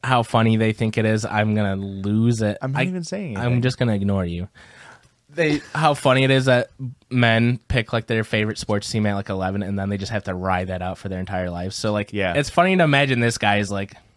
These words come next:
Speaker 2: He just happened to pick the Chiefs or the Eagles.
Speaker 1: Yeah, and he doesn't even live there.
Speaker 2: Well, and, like, to be fair, I think, I, I mean, I, I'm not gonna sit here and pretend like I have stats on it,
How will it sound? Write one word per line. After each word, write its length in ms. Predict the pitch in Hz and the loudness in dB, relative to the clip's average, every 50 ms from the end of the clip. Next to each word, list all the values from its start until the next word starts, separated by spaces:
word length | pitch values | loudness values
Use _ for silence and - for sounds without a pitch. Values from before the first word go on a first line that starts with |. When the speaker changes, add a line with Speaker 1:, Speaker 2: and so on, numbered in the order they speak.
| _ _ _ | _ _ _
Speaker 2:
He 140 | - 123 113 | -6 -2 0
just 200 | 127 120 - - - | 0 -2 -2 -4 -8
happened 400 | 135 113 123 120 117 110 117 113 110 | -6 -2 0 0 0 0 0 0 0
to 60 | 107 | -2
pick 260 | - - 113 98 - | 0 -2 -4 -4 -4
the 80 | - 101 | -6 -8
Chiefs 320 | - - 110 104 92 - 107 | -6 -4 -4 -4 -4 -4 -6
or 20 | |
the 100 | 98 92 | -6 -4
Eagles. 400 | 92 92 87 85 82 82 85 87 | -6 -6 -6 -6 -6 -6 -4 0
Speaker 1:
Yeah, 220 | 135 117 101 98 - - | 2 2 2 2 -2 -2
and 80 | 135 | -2
he 60 | 147 | 2
doesn't 220 | 151 190 214 208 190 | 4 4 4 4 2
even 200 | 127 98 87 85 | 0 0 -4 -6
live 240 | 85 90 92 101 104 | -6 -6 -6 -4 -2
there. 220 | 113 117 117 120 123 | 0 2 4 6 8
Speaker 2:
Well, 220 | 285 277 247 208 - | 8 8 6 4 2
and, 120 | 220 226 233 | 0 0 2
like, 300 | 240 214 - - - - | 2 2 2 0 -6 -8
to 100 | - 226 | -6 -2
be 120 | 277 294 233 | -2 -2 -2
fair, 320 | - - 139 160 175 151 | 0 -2 0 0 2 2
I 100 | 123 123 | 2 0
think, 320 | 117 - 180 180 151 - - - | 0 -2 -4 -4 -4 -8 -10 -4
I, 160 | 123 139 139 - 127 139 | -2 -2 -2 0 0 0
I 40 | |
mean, 120 | 135 139 131 | 0 0 0
I, 200 | 120 127 127 113 - | 0 0 0 -2 -2
I'm 120 | 117 117 120 | -4 -4 -2
not 140 | 123 120 117 | -2 -2 -2
gonna 180 | 131 123 117 104 | -2 -2 -2 -2
sit 200 | 92 - - 98 | -4 -4 -6 -6
here 100 | 92 98 | -4 -4
and 80 | 95 87 | -6 -6
pretend 200 | 98 - 101 95 | -6 -6 -6 -6
like 100 | 92 85 | -6 -6
I 60 | 90 | -6
have 80 | 85 80 | -6 -8
stats 360 | - - 87 85 85 - - | -8 -8 -6 -6 -6 -6 -8
on 140 | 76 73 71 | -12 -12 -14
it, 100 | 65 | -14